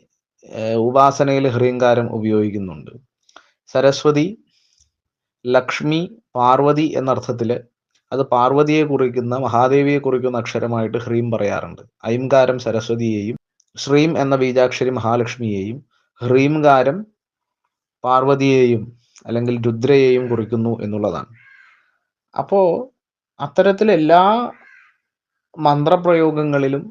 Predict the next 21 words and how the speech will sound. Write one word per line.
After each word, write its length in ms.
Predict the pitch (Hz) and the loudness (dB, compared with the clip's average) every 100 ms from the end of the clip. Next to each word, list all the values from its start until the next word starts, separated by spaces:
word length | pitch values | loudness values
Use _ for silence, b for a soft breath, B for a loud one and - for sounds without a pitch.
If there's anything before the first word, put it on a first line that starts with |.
| 226 | -12
തന്ത്രശാസ്ത്രത്തിലും, 1040 | 143 131 147 165 160 156 139 123 131 131 - _ _ _ _ _ _ | -4 0 2 2 2 0 -2 -2 -2 -4 -6 _ _ _ _ _ _
ഏ, 140 | - 123 117 - - - | -8 -6 -4 -8 -12 -8
ആകർഷണ 480 | 117 127 147 151 170 165 | 0 2 4 2 2 2
മന്ത്രങ്ങളിലും 680 | 147 135 131 127 120 117 131 - _ _ | 2 0 0 0 -2 -2 -6 -12 _ _
സമ്പത്തുണ്ടാക്കുന്ന 800 | - 131 156 165 160 151 143 143 | -6 0 0 0 2 2 2 -2
മന്ത്രങ്ങളിലും 680 | 135 120 117 113 110 107 85 _ _ _ _ _ _ _ _ _ _ - | -2 -2 -2 -2 -4 -4 -6 _ _ _ _ _ _ _ _ _ _ -20
ഈ, 180 | - 50 - - _ _ b b - | -14 -12 -14 -20 _ _ b b -6
ആ, 100 | 120 120 117 110 - | 0 2 2 0 -2
അതേപോലെ 480 | 123 143 147 156 160 | 0 2 2 2 2
തന്നെ 320 | 151 151 170 175 135 | 0 0 -2 -2 -4
നമ്മളുടെ, 420 | 131 139 143 143 147 120 104 - _ - | -4 -2 0 2 2 2 -2 -8 _ -20
ആ, 140 | - 64 69 64 55 50 - | -14 -12 -12 -14 -16 -16 -16
ആ, 160 | - 82 | -8 -6
സ്പിരിച്വലായിട്ട് 720 | - - 143 143 165 165 165 160 | -6 -2 -2 2 2 2 2 0
നമ്മൾ 160 | 151 151 | 0 0
ഉണർത്തുന്ന, 480 | 139 135 131 147 | 2 0 0 -2
ഉയർത്തുന്ന 440 | 143 131 135 139 139 | 2 4 2 0 -4
മന്ത്രങ്ങളിലും 540 | 135 127 131 135 139 | -2 -2 -2 0 0
ഒക്കെ 240 | 127 - 240 | 0 0 -4
ഹ്രീങ്കാരം 540 | 226 196 180 175 165 | 0 -2 0 0 0
ഉപയോഗിക്കാറുണ്ട്. 640 | 151 143 139 - - - | 0 -2 -4 -6 -8 -10